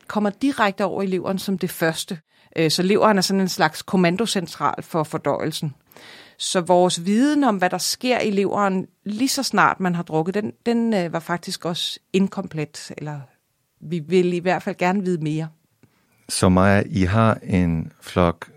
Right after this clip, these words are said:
Speaker 2: vanvittigt fulde mennesker liggende på gulvet. Hvorfor, og hvad gør I så?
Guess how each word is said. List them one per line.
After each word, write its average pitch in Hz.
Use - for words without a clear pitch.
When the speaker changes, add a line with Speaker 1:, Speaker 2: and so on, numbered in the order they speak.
Speaker 2:
vanvittigt 95
fulde 98
mennesker 95
liggende 90
på 90
gulvet. 95
Hvorfor, 87
og 87
hvad 82
gør 80
I 80
så? 64